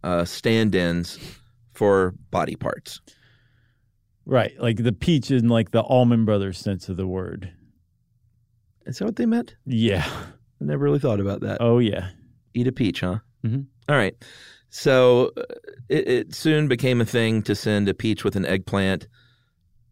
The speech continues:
Speaker 1: I am so old and out of that loop
Speaker 2: Mm-hmm.
Speaker 1: that I didn't know this was a real thing.
Speaker 2: I didn't either un-, until, um, this article.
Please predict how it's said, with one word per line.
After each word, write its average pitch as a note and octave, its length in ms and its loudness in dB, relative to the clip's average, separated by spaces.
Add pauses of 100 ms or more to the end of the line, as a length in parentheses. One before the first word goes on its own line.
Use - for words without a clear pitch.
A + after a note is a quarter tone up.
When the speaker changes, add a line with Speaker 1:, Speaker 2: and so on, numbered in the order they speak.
(260)
Speaker 1:
I G#2 440 2 (240)
am F2 240 2
so G2+ 640 2
old F#2+ 420 2 (340)
and F2 380 -2 (180)
out F#2+ 200 2
of F2 140 -2
that F#2+ 200 0
loop F#2 340 0 (280)
Speaker 2:
Mm-hmm. C3 220 0
Speaker 1:
that F#2+ 120 2
I G#2 100 4
didn't G2 200 2
know F#2 140 2
this F#2 200 0
was F#2 160 -2
a F2+ 60 0
real F#2 180 2
thing. G2 400 -2 (400)
Speaker 2:
I D#3+ 80 4
didn't G3+ 220 4
either C#3 260 4
un-, A2+ 120 2 (140)
until, B2+ 600 2
um, A2 500 2
this A#2+ 300 -2
article. B2 640 0